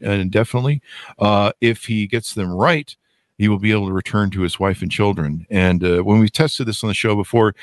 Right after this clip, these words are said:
we did have some people that got the sh-, the, uh, the questions wrong on purpose, so they didn't have to go back to their home. <laughs> So, uh, you might wanna see a psychiatrist if that's your issue, because you don't wanna be in the Chris Voss Show gulag.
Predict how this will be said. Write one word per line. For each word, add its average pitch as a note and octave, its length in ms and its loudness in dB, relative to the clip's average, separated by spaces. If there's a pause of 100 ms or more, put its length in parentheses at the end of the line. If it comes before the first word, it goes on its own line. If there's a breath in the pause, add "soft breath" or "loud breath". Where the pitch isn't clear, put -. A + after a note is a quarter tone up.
(300 loud breath)
we A2 140 2
did D#3+ 180 2
have D3+ 140 -2
some C3+ 180 -4
people A#2 360 0
that G2 140 0
got G#2 220 0
the F2 160 -2
sh-, - 160 -8 (180)
the, F#2 320 -4
uh, E2+ 200 -6 (320)
the F#2+ 80 -12
questions G2 500 -4
wrong G2 380 0
on F#2 220 -4
purpose, - 500 -4 (260)
so - 140 -8
they F#2+ 60 2
didn't G#2 200 2
have E2 160 -4
to D#2+ 120 -4
go E2+ 120 -2
back E2 260 0
to - 120 -6
their D#2 180 2
home. E2+ 240 2 (200 loud breath)
<laughs> - 180 -14
So, F#2 320 2
uh, F#2 260 -2
you A2+ 80 -4
might C3 140 0
wanna A#2 140 -2
see G2+ 160 -2
a E2+ 40 -2
psychiatrist E2+ 720 -4
if - 80 -8
that's D#2 260 -2
your D2+ 120 2
issue, D#2 280 2
because D#2 420 -2 (260 soft breath)
you G2+ 120 4
don't F#2 280 -4
wanna E2 200 -6
be D#2+ 140 -10
in D2+ 80 -8
the D2+ 80 -12
Chris - 240 -8
Voss D2 180 -6
Show D2 160 -4
gulag. D2 420 0